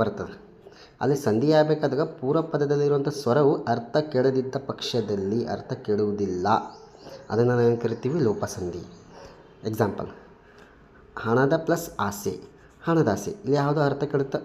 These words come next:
ಅಕಾರ ಏನಾಯ್ತು? ಲೋಪ ಆಯಿತು. ಹಣದ ಪ್ಲಸ್ ಆಸೆ, ಹಣ ದಾಸೆ, ಅದೇ ಬಂತು. But ಅರ್ಥ ಏನಾಗಿಲ್ಲ, ಸೇಮೇ ಅದ. ನಿನಗೆ ಪ್ಲಸ್ ಅಲ್ಲದೆ, ಏಕಾರ ಎ, ಎ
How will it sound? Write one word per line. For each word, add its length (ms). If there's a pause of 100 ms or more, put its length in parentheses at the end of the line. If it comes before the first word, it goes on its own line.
(140)
ಅಕಾರ 260 (120)
ಏನಾಯ್ತು? 260 (140)
ಲೋಪ 140 (100)
ಆಯಿತು. 220 (580)
ಹಣದ 220 (120)
ಪ್ಲಸ್ 200 (180)
ಆಸೆ, 240 (380)
ಹಣ 120 (380)
ದಾಸೆ, 380 (160)
ಅದೇ 220
ಬಂತು. 280 (760)
But 140 (180)
ಅರ್ಥ 160 (120)
ಏನಾಗಿಲ್ಲ, 360 (500)
ಸೇಮೇ 340
ಅದ. 80 (1120)
ನಿನಗೆ 400 (260)
ಪ್ಲಸ್ 200 (100)
ಅಲ್ಲದೆ, 340 (180)
ಏಕಾರ 260 (260)
ಎ, 40 (640)
ಎ 40